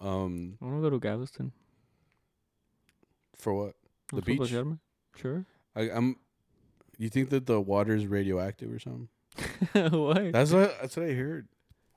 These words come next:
Speaker 2: I feel like if it were radioactive, someone would have died by now.
Speaker 1: True.
Speaker 2: Or had, like, some type of cancer. Like,
Speaker 1: Or turned
Speaker 2: like a,
Speaker 1: into the
Speaker 2: like a,
Speaker 1: Hulk.
Speaker 2: like a handful of people just coming up with, like,
Speaker 1: Three eyes?
Speaker 2: Yeah. Well, no, that, that's a mutation. Like,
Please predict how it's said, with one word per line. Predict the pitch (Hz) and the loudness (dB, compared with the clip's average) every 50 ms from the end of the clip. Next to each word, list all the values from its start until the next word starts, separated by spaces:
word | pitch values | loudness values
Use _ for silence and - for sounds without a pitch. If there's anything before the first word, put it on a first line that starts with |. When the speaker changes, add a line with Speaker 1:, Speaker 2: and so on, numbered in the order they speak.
| _ _ | _ _
Speaker 2:
I | - 123 | -10 -6
feel | 135 131 139 | -2 -2 0
like | 147 143 131 | 0 0 0
if | 123 120 | 0 0
it | 120 | 0
were | 120 117 113 110 110 - _ - | 0 0 0 -2 -2 -6 _ -8
radioactive, | 117 107 104 104 104 107 107 107 - - 110 - | -6 -2 -2 0 0 0 -2 -2 -4 -8 -10 -10
someone | - 117 110 107 107 | -10 -10 -8 -8 -8
would | 110 110 | -8 -8
have | - - _ | -8 -10 _
died | - 110 113 120 | -8 -8 -8 -6
by | 117 | -6
now. | 123 139 151 151 - _ _ _ _ _ _ _ _ _ _ _ _ _ - - | -8 -8 -8 -10 -14 _ _ _ _ _ _ _ _ _ _ _ _ _ -20 -18
Speaker 1:
True. | - - 90 80 80 80 | -14 -12 -12 -12 -10 -8
Speaker 2:
Or | - 113 110 | -6 -6 -6
had, | 110 101 127 - - | -6 -6 -8 -12 -14
like, | - 127 - - - | -10 -10 -10 -10 -8
some | - - 117 | -8 -8 -6
type | 113 - 117 113 | -6 -6 -6 -8
of | 113 - - | -8 -8 -10
cancer. | - 127 131 135 - 160 151 - _ | -8 -8 -8 -8 -8 -10 -12 -8 _
Like, | 120 120 117 107 - - - - - | -2 -2 -2 -4 -6 -14 -20 -8 0
Speaker 1:
Or | 107 107 113 113 | 2 4 4 4
turned | - 127 | 4 4
Speaker 2:
like | 131 123 | 4 4
a, | 107 127 | 4 2
Speaker 1:
into | - - | 0 2
the | 87 | 0
Speaker 2:
like | 117 120 | 0 2
a, | - 104 | 2 2
Speaker 1:
Hulk. | 107 - - - - - | 0 0 -4 -10 -8 -4
Speaker 2:
like | 113 117 117 - | -4 -4 -2 -2
a | 120 | -2
handful | 123 127 123 127 131 - 123 | -2 -2 -2 -2 -2 0 0
of | 117 110 | -2 0
people | - 123 117 - - 113 113 | -2 -4 -6 -4 -6 -8 -8
just | 113 - - 117 - - | -8 -8 -10 -12 -12 -12
coming | - - - 117 117 113 113 | -12 -8 -6 -4 -4 -4 -4
up | 107 107 - - | -6 -6 -8 -10
with, | - - | -10 -10
like, | - - - 82 - - - _ _ _ _ _ _ _ _ - | -8 -10 -10 -12 -14 -20 -20 _ _ _ _ _ _ _ _ 0
Speaker 1:
Three | 107 101 98 92 | 2 2 2 4
eyes? | 90 92 92 98 107 107 - - - - | 2 2 2 2 0 -2 -6 -12 -18 -12
Speaker 2:
Yeah. | - 113 117 101 - 151 156 - _ _ _ _ _ _ _ - | -6 -4 -4 -4 -4 -6 -10 -14 _ _ _ _ _ _ _ -2
Well, | 123 127 123 123 | 0 2 2 2
no, | 131 127 120 117 | 2 0 -2 -2
that, | 113 - _ _ _ _ | -4 -6 _ _ _ _
that's | - 113 - | -16 -12 -10
a | 127 | -10
mutation. | 120 107 - - 123 117 - 110 | -10 -8 -8 -8 -8 -8 -4 -2
Like, | 120 117 113 - | 0 0 0 -2